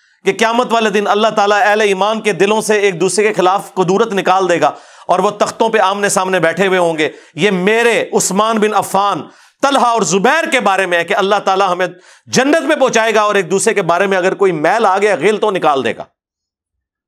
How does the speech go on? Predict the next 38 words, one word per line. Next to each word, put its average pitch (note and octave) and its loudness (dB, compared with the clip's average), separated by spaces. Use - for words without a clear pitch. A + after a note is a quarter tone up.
हाँ, D#2 -14
लेकिन D#3 0
मामू A3+ 2
को C4 2
नहीं D#4 2
माफ D4 0
किया, C#3+ 0
उन G3+ 0
पे C4 0
कुनूत B3 0
नाज़िला C4 2
पड़ी A#3+ 0
मौला F3+ 0
अली D3 -4
ने, G#2 -10
"अल्लाहुम्मा C4 2
अलैका A#3+ 0
बि G#3+ -2
मुआविया G#3 0
व F#3 2
अशियाही", D#3 -2
"ऐ F#3 2
अल्लाह, G3 0
मुआविया F#3 0
और E3+ 0
उसके E3+ -4
शिया E3+ 0
को E3 -4
बर्बाद D#3+ -2
कर, B2 -2
अमर G#3+ 0
बिन G3+ 2
आस G3 0
उसके F3+ -4
शिया F3+ 0
को F3 -4
बर्बाद E3 0
कर, D3+ -2